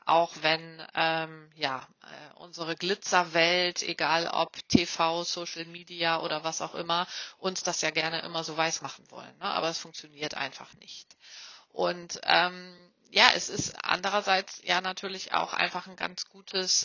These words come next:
inneres Signal, wenn man so in so eine Grübelphase mal kommt, in so eine Nachdenklichkeit, dass es vielleicht auch mal wieder ein bisschen mehr an der Zeit ist, sich mal um sich selber zu kümmern,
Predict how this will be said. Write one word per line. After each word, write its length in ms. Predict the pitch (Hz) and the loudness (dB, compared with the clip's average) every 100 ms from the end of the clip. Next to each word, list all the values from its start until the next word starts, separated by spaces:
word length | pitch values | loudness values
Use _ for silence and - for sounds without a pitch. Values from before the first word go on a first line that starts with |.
| - | -2
inneres 520 | 208 214 214 185 180 | -4 0 0 0 -6
Signal, 680 | - 180 170 190 294 196 156 | -8 -8 -2 0 4 2 2
wenn 140 | 160 | 0
man 160 | 160 160 | -2 -6
so 180 | 156 160 | -8 -12
in 100 | 160 | -14
so 100 | 160 | -18
eine 120 | 160 | -20
Grübelphase 800 | 151 214 202 180 - 165 160 165 | -10 -6 0 0 2 2 2 0
mal 180 | 160 156 | -6 -6
kommt, 400 | - 165 190 - | 0 0 0 -8
in 120 | 165 | -12
so 80 | 170 | -18
eine 120 | 165 | -18
Nachdenklichkeit, 1080 | 160 151 170 180 170 - 175 - 170 175 - - - - - - | -18 -2 -2 0 -6 -8 -14 2 4 4 0 -16 -14 -16 -12 -4
dass 180 | 170 | -2
es 140 | 185 - | -2 -4
vielleicht 480 | - 156 139 151 - | -2 0 0 -2 -6
auch 120 | - | -6
mal 200 | 170 170 | -8 -6
wieder 180 | 175 165 | -6 -6
ein 160 | 175 | -6
bisschen 520 | 175 - 180 175 175 _ | -10 -10 -8 -10 -12 _
mehr 580 | 165 165 165 165 175 - | -20 -8 -2 0 0 0
an 120 | 175 | -2
der 160 | 170 | -6
Zeit 360 | - 170 170 180 | -6 -2 0 0
ist, 260 | - 190 - | -10 -16 -16
sich 180 | 175 | -16
mal 340 | 170 165 175 180 | -6 -2 -2 -4
um 180 | 175 175 | -10 -12
sich 180 | 180 - | -8 -2
selber 320 | 196 185 180 | 0 0 -2
zu 100 | - | -6
kümmern, 460 | - 156 143 127 | -8 -8 -8 -10